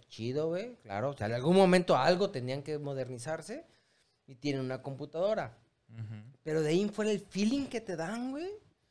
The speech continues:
Speaker 1: de entrar a una escuela pública, güey, las sillas, la maestra, todo arrumbado, todo, todos los niños así,
Speaker 2: Desmadre.
Speaker 1: güey, pinche desmadre, güey, todos con el
Speaker 2: <laughs>
Speaker 1: celular en la, bueno, en, obviamente en ese tiempo no,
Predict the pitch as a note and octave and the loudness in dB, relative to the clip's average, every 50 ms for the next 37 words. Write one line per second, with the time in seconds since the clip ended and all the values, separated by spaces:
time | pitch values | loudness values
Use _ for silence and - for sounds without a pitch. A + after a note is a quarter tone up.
0 | _ _ _ _ _ _ _ _ - C3+ C#3 B2+ C#3+ D3+ E3+ F#3+ G#3 G#3+ G#3 - | _ _ _ _ _ _ _ _ -6 -4 -2 0 2 2 2 4 2 0 0 -2
1 | G3 G3 G3 G3+ G3 - E3 E3 F3 F#3 F#3+ F3 - D3+ C3+ B2+ B2 B2 B2 A#2+ | 0 0 2 0 0 -2 -6 -6 -6 -6 -8 -6 -4 -2 -2 -2 -2 -2 -4 -4
2 | A#2 A#2 A#2 A#2+ A#2 A2+ A2+ A#2 - - C#3 C3+ B2+ A#2+ C3 C3+ B2+ B2 B2 A#2+ | -4 -4 -4 -4 -4 -4 -6 -6 -10 -14 -16 -18 -18 -8 -4 -2 -2 0 -2 -2
3 | A#2+ A#2+ A#2 A#2+ A#2 A#2 A#2 A#2+ A#2+ A#2+ A#2+ - - C3+ B2+ B2 A#2+ B2 A#2+ A#2+ | -2 -2 -2 -2 -2 -2 -2 -2 -4 -4 -8 -8 -8 -4 -4 -2 -2 -2 -2 -4
4 | A#2+ - C3 A#2+ B2 B2 A#2+ A#2+ A2+ A2+ A2+ A#2 A2+ A2+ A2+ A2+ A#2 A2+ A#2 A2+ | -4 -4 -2 0 0 0 -2 -2 -4 -4 -2 -2 0 0 -2 -2 -2 -4 -6 -6
5 | A2+ B2 B2 C3 C3 C3 B2+ A#2+ A#2+ - _ _ _ _ _ _ _ - C3 C3 | -8 -8 -4 -2 0 0 -2 -2 -6 -12 _ _ _ _ _ _ _ 0 4 6
6 | D3 D3 C#3 B2 B2+ C3 C3+ C#3+ C3+ A#2+ A#2 A#2 A2+ B2+ - A2+ G#2+ G#2+ G#2+ G#2+ | 6 6 6 2 0 0 -2 -2 0 0 2 2 2 2 2 2 4 4 6 6
7 | A2 A2 A2 G#2+ G#2+ G#2+ C#3 C#3 D3+ D3 - F3+ F3 D3+ B2+ A2+ A#2 B2+ A#2+ A#2 | 8 8 6 4 4 2 2 0 0 0 0 2 2 2 2 2 0 -2 -2 -2
8 | B2 C3 C3 C3 C3 B2 B2 B2+ A#2+ D3 C#3 D3+ - C4 - F4+ F4+ - C3+ C3+ | -2 -2 0 0 0 2 2 0 0 0 0 2 2 4 4 4 4 4 2 2
9 | C#3 B2+ B2 A#2+ B2 C#3 D#3 D#3 C#3 B2+ D3 D#3 D3 B2+ A2+ A2 G#2+ A2 G#2 G#2 | 2 2 2 2 2 2 2 2 2 2 2 2 2 0 -2 -6 -8 -10 -14 -18
10 | G2+ G2+ A#2 B2 B2 G#2+ G2+ G2+ F#2+ A2 G#2+ A2 G#2 A2+ G#2+ A#2+ A2+ A2 B2 C3 | -18 -12 -8 -6 -6 -6 -6 -6 -6 -6 -6 -6 -8 -8 -10 -10 -8 -6 -6 -4
11 | D3 D3+ D3 | -4 -6 -6